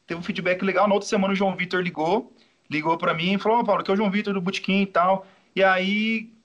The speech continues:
eu acho que o Artimanha tava parando, tava saindo e tal. A gente acabou entrando, começamos a fazer os shows da galera, show da Educa, show... Eu lembro dos primeiros shows que a gente fez foi da, da, da, da do Nelson lá, mano.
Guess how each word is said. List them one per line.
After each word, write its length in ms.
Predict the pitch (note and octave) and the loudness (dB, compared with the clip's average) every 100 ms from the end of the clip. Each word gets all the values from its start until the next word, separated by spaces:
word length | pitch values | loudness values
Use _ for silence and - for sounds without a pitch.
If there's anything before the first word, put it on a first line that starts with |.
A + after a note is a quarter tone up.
| _ - | _ -6
eu 80 | F3 | -6
acho 120 | F3 | 0
que 60 | |
o 20 | G3 | -2
Artimanha 360 | G3 F#3+ F#3 | 0 -4 -4
tava 200 | F#3 F3+ | -2 -2
parando, 460 | F3+ F#3 D#3+ E3 F#3 | 0 0 0 0 -2
tava 180 | F#3 F3 | -4 -6
saindo 380 | - E3 F3+ F#3 | -4 -4 -2 -4
e 40 | |
tal. 200 | F3+ F#3 | 0 0
A 40 | |
gente 120 | G3 F#3+ | 0 -2
acabou 240 | G3+ G3 | -2 0
entrando, 480 | G3+ G3 F3+ F#3 G#3 | -2 -2 -2 -2 -2
começamos 320 | G3+ G3 G3 | -6 -6 -2
a 20 | G3 | 0
fazer 340 | F3+ E3+ E3 - _ _ _ | -2 -2 -6 -10 _ _ _
os 120 | E3 - | -10 -8
shows 300 | - E3 E3 | -4 -2 0
da 80 | |
galera, 420 | D#3 D#3 D3 F3+ F3+ | 2 2 4 2 0
show 200 | - F3 | -4 -2
da 120 | E3+ | -2
Educa, 500 | C#3+ D3 F#3+ F#3+ F#3+ | -2 -4 -2 -2 -2
show... 360 | - F3 F3+ - - - | -2 -2 -2 -6 -16 -4
Eu 60 | |
lembro 160 | D#3 G#3+ | 0 2
dos 200 | A#3+ A3+ | 0 0
primeiros 360 | - G#3+ B3+ C4+ | 0 2 2 2
shows 180 | A#3 | 0
que 80 | A#3 | 2
a 20 | |
gente 120 | G#3 - | -2 0
fez 200 | G3 G3 | -2 2
foi 160 | G#3 | 0
da, 580 | G3+ G3+ F#3+ E3+ C#3+ B2+ A2+ - | 4 4 6 4 4 0 -4 -2
da, 120 | D3+ | -2
da, 180 | - F3 | 2 0
da 120 | E3+ | 0
do 140 | E3+ G#3+ | -2 0
Nelson 440 | D#3 F#3+ - E3 | 2 2 0 -2
lá, 180 | D3 E3 | 0 0
mano. 200 | D3 A2 | -2 -6